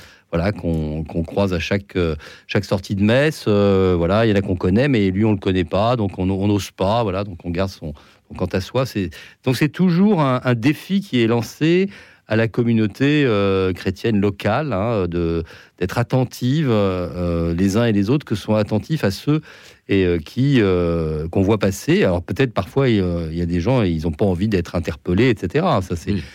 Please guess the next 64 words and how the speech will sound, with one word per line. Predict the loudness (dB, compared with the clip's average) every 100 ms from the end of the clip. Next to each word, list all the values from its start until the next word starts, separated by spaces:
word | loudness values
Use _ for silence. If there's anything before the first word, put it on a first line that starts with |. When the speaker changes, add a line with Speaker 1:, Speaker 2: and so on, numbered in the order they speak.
| -12
Speaker 1:
faut | -2
respecter | -2 0 -2 -2
ça, | 0 2
mais, | 2 0 -6 -20 _
mais | 2
voilà, | 4 4
aussi, | 0 -4 -12 -6
euh, | -4 -4 -6 -10
sur, | -8 -4
justement, | -2 0 2 2
sur | 0
le | -2
plan | 0 2
amical | 2 0 0 0
et | 0
gratuit, | 0 -2 0 4 4
euh, | 2
c'est, | 0 -4
ça | -4 -4
peut, | -4 0
euh, | 2 2 -2 -6 -10 -6
Speaker 2:
Mais |
c'est | -2
Speaker 1:
bah, | 0
Speaker 2:
vrai | 0
Speaker 1:
il |
Speaker 2:
qu'il | -2
y |
a |
beaucoup | -4 -4 -2
d'invitations, | -2 -2 -4 -4 -6
je | -4
crois, | -4
aussi, | -4 -4 -4
euh, | -2
dans | -2
les | -4
paroisses, | -4 -2 0 2
Speaker 1:
Tout | 0
à |
Speaker 2:
à | 0
Speaker 1:
fait, | 0
Speaker 2:
partager | 0 -2 -4
Speaker 1:
ouais. | -2
Speaker 2:
des | -2
repas, | -2 -2 0 2
Speaker 1:
Tout |
à | 0
fait, | 0
Speaker 2:
des | 0
Speaker 1:
ouais. | 0
Speaker 2:
moments | 0 -2
Speaker 1:
Ouais, |
ouais. | 0 0 0 0
Speaker 2:
festifs, | -2 -8 -12 _ _ -2
et |
Speaker 1:
Et |
Speaker 2:
il | 2
y |
a |
Speaker 1:
tout | 4
le | 2
Speaker 2:
même |
Speaker 1:
monde, | 0